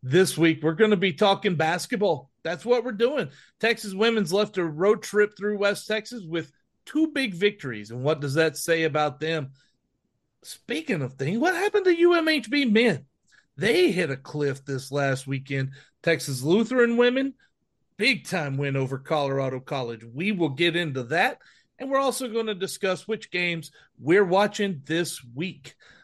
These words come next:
I'm Corey Hogue, the non-D one insider for Dave Campbell's Texas Basketball. Find me on your favorite social media channels at Corey Hogue Sports. It's all one word. And you can find my work on texas football dot com backslash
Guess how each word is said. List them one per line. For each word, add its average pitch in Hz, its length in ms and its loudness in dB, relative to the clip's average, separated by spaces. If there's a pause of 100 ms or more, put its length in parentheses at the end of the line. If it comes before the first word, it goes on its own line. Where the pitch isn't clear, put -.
(240)
I'm 139 160 -2
Corey 165 320 4
Hogue, 180 240 4
the 147 60 0
non-D 151 400 0
one 147 240 -2
insider 151 420 -4
for 208 140 -8
Dave 135 280 -6
Campbell's 143 460 -6
Texas 151 420 -6
Basketball. 160 760 -4 (360)
Find 175 240 -2
me 190 140 -2
on 180 180 -4
your 170 140 -4 (240)
favorite 247 400 -2
social 147 380 -6
media 120 380 -6
channels 110 540 -6
at 139 240 0
Corey 143 280 2
Hogue 139 220 0
Sports. 180 380 -4
It's 135 140 -8
all 147 200 0
one 147 240 0
word. 180 260 0 (340)
And 180 140 -2
you 208 100 2
can 208 140 -4
find 196 320 -2
my 185 200 -2
work 170 400 -2 (380)
on 151 400 -8 (560)
texas 208 380 -4
football 180 520 2
dot 160 320 -2
com 165 400 -4
backslash 165 680 -4